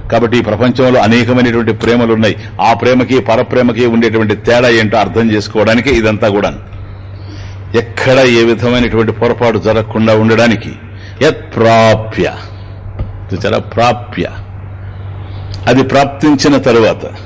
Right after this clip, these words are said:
కాబట్టి ప్రాప్తి రెండు రకాలు. లేనిదాన్ని పొందడం ఒకటి ప్రాప్తి,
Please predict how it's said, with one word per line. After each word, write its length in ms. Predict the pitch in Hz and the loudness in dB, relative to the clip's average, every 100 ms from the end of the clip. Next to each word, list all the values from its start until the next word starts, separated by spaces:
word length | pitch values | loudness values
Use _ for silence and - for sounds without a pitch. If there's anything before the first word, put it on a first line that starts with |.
| - | -2
కాబట్టి 240 | 123 127 120 | 0 2 0
ప్రాప్తి 480 | 131 139 - 143 | 2 2 2 0
రెండు 280 | 127 120 135 | 4 4 6
రకాలు. 420 | 127 127 131 78 - - - - - - - | 4 4 2 2 -4 -14 -16 -16 -16 -14 -2
లేనిదాన్ని 600 | 104 147 151 143 135 135 | 2 4 6 6 4 4
పొందడం 460 | 101 120 120 104 95 | 2 2 4 2 0
ఒకటి 220 | 95 85 | -2 -6
ప్రాప్తి, 640 | 67 - 113 107 - - | -8 0 0 0 -6 -10